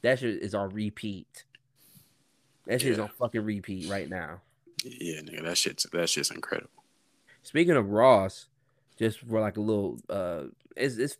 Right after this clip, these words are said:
Speaker 1: news been out for a minute, but I don't know if anybody, uh, pay attention to it. But Ross and Drake are coming out with a joint collab.
Speaker 2: I can't wait.
Speaker 1: Oh my God.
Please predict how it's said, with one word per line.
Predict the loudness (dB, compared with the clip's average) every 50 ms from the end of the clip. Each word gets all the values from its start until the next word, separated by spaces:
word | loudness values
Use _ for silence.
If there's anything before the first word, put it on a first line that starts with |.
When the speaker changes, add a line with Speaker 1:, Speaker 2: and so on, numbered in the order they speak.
| _
Speaker 1:
news | -2 2 2 2 2 2 0
been | 0 0 0 2
out | 0 -2 -4 -6 -8 -8
for | -6 -6 -4
a | -4
minute, | -4 -4 -4 -4 -4 -6
but | -6 -6
I | -4
don't | -4 -4
know | -6 -6
if | -6
anybody, | -6 -6 -4 -4 -6 -6 -6 -8 -10 -12 -12
uh, | -10 -10 -10 -10 -14 -16 -20 -20 _ _ _ _ -20 _ _
pay | -4 -4 -4 -4
attention | -4 -6 -8 -8 -10 -14 -14 -10
to | -8 -8 -6
it. | -8 -8 -10 _ _ -20 -20 -20 -20 -20 -20 _
But | 2 4 4 4 2 0 -6 _ _ _ _ _
Ross | 2 6 8 8 8 8 6 2 -2 -4
and | -4 -4 -4 -4 -4
Drake | -4 -2 0 0 0 0
are | -2 -6
coming | -6 -6 -6 -4 -4 -4
out | -4 -4
with | -6 -8
a | -8
joint | -8 -8 -6 -4 -4 -4 -6
collab. | -8 -10 -8 -4 -2 -2 -2 -2 -6 -8 -12 -18 _ _ _ _ _ _ _ 0 0 2 2
Speaker 2:
I | 2 -2 -2
can't | -4 -4 -2 -2 -4 -4 -4 -4
wait. | -4 -4 -4 -6 -12 _ _ _ _ _ _ _ -20 -20 _ -4
Speaker 1:
Oh | -2 0 0 0 -2 -8
my | -14 -14
God. | -8 -6 -4 -2 -2 -2 -4 -4